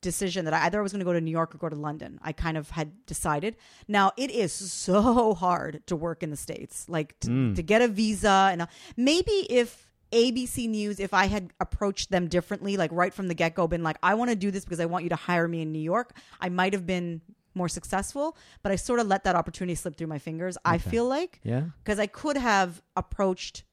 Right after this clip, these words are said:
Speaker 1: my opportunity there much, like, I kinda left it and I was like, "Thanks for the job. Here's my seven thousand dollars," and I went home. Whereas I should have been, "Where is this gonna take me?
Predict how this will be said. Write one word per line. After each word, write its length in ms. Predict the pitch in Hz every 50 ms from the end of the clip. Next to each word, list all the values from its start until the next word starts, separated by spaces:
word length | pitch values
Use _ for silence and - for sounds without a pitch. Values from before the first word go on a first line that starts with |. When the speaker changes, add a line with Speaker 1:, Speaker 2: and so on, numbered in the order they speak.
| _ _ -
Speaker 1:
my 180 | 180 180 175 170
opportunity 400 | 165 - 165 - 190 180 165 160
there 140 | 160 160 156
much, 260 | 160 156 151 - - 135
like, 140 | 190 -
I 80 | 330 262
kinda 220 | - - 339 269
left 300 | 214 180 175 180 - -
it 40 | 233
and 80 | 214 196
I 20 |
was 100 | 190 190
like, 140 | 220 214 -
"Thanks 280 | - 370 370 381 - -
for 80 | 359
the 80 | 339 339
job. 480 | 311 359 349 330 302 294 302 294 - - _ _ - 208 190
Here's 180 | 233 269 262 240
my 60 | 285
seven 260 | 277 - 285 285 285
thousand 260 | 262 269 269 269 262 277
dollars," 400 | 285 294 277 254 247 233 233 226
and 60 | 196 165
I 40 |
went 160 | 175 185 185 190
home. 220 | 196 185 160 156 - - - - _ _ -
Whereas 360 | 202 185 202 202 190 190 180
I 80 | - 180
should 220 | - - - 262 240
have 100 | 220 185
been, 360 | 196 190 185 180 180 175 165 - _ _ _ _ _ _ _ _ _ _ _ _ _ _ _ _ _
"Where 340 | - 180 175 214 214 226 233
is 100 | 233 214
this 120 | 208 202 -
gonna 160 | 202 175 165
take 240 | - 185 175 - 170
me? 200 | 151 127 -